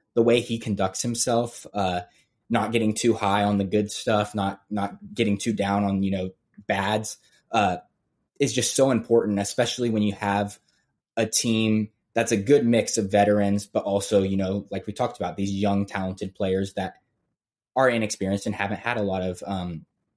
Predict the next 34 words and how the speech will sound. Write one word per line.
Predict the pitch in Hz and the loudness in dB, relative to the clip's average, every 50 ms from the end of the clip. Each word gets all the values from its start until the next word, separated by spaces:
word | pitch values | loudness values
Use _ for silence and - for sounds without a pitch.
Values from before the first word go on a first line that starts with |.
| _ _ _ | _ _ _
opportunities. | - 117 - 110 101 - - 104 101 98 95 92 92 - | -2 0 0 0 -2 0 0 -2 -2 0 -2 -4 -4 -2
So | - 117 | 0 0
I | 117 143 | 0 0
think | 151 175 170 147 - - _ _ _ - _ _ _ | 0 0 0 0 0 -4 _ _ _ -20 _ _ _
his | - 127 104 98 | -6 -4 -4 0
leadership | 98 107 120 120 117 104 - - 98 95 - - _ _ _ _ | 0 0 2 2 2 0 0 -2 -4 -6 -6 -8 _ _ _ _
is | 107 104 95 90 - - _ - | -4 -4 -4 -6 -10 -14 _ -6
even | 120 107 110 104 | -4 0 2 2
more | 101 101 101 104 104 92 90 - _ _ 90 | 4 4 4 4 4 2 -2 -10 _ _ -8
vital | 90 95 92 101 98 101 - | -4 -2 0 2 0 0 -2
to | - 104 | -2 -6
this | 101 95 - | -8 -8 -8
team | - 104 101 98 | -6 -4 -2 -2
than | 95 92 92 | -2 0 0
what | 98 98 - | 0 0 0
he | - 104 98 98 92 90 - _ _ _ _ _ _ _ _ _ _ _ _ - | -2 -4 -2 -2 -4 -6 -8 _ _ _ _ _ _ _ _ _ _ _ _ 2
does | 127 117 107 | 2 2 4
on | 107 101 | 2 0
the | 95 85 | 0 -2
court. | - - 117 104 90 - - | -2 2 2 2 2 2 0
Obviously, | 101 107 101 110 104 - - 107 101 | -2 0 2 2 0 0 0 0 0
you | 98 98 | 2 0
need | 98 95 90 90 - | 0 0 -2 0 2
both, | 113 107 110 110 107 - - - - - | 2 2 2 0 -4 -6 -14 -20 -12 -8
um, | 104 95 87 85 82 82 82 82 - _ _ _ _ _ _ _ _ _ _ _ | -6 -6 -6 -6 -8 -10 -12 -12 -16 _ _ _ _ _ _ _ _ _ _ _
sort | - - 120 104 | 0 0 2 2
of | 98 98 - - | 2 0 0 -2
intertwined | 113 107 104 110 104 - - 107 104 101 95 92 | -4 0 0 0 -2 0 -2 0 0 0 0 -2
if | 90 - - _ - | -4 -6 -12 _ -10
Houston's | 113 104 - 101 95 - | -10 -8 -4 -4 -6 -4
gonna | - 92 95 | -4 -4 -4
make | 92 95 95 - - | -2 -4 -4 -4 -4
a | 92 | -4
run, | 90 90 90 90 92 95 98 | -4 -4 -4 -4 -4 -4 -6